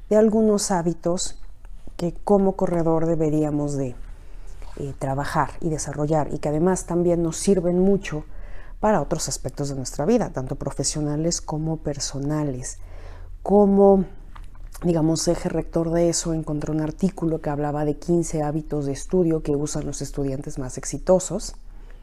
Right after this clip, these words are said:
Van a decir, "Bueno, tú y tus ñoñe-, tú y tus ñoñeces, y, este, ¿qué onda con los estudiantes, no?". Bueno, vamos a ser sinceros.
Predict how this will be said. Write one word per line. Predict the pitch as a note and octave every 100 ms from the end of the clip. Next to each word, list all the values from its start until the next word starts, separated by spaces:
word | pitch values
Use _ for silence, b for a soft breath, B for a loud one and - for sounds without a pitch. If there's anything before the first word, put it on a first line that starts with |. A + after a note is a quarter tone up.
| B B B B B
Van | D3+
a | D3+
decir, | C#3+ - D3
"Bueno, | D3+ C#3
tú | C3 D#3
y | E3
tus | - D3+
ñoñe-, | C3 B2+ C3+ - -
tú | C#3 D3+ E3+
y |
tus | D3 C3+ B2+
ñoñeces, | B2 A#2 B2 D3+ D#3+ D3+ C#3+ C#3 F#3 - B B B B
y, | C3+ C3 B2+ A#2
este, | - -
¿qué | -
onda | B2+ B2
con | - A#2
los | A2+ -
estudiantes, | - C#3 C#3 D3+ D#3 D3+ C3 - -
no?". | B2 C#4 - - - - - - B B B B B
Bueno, | A#2+ B2+ C3
vamos | C3+ D3 C#3+
a | D3
ser | - C#3+ - - - - -
sinceros. | - D#3 D3+ - D#3 C3+ - -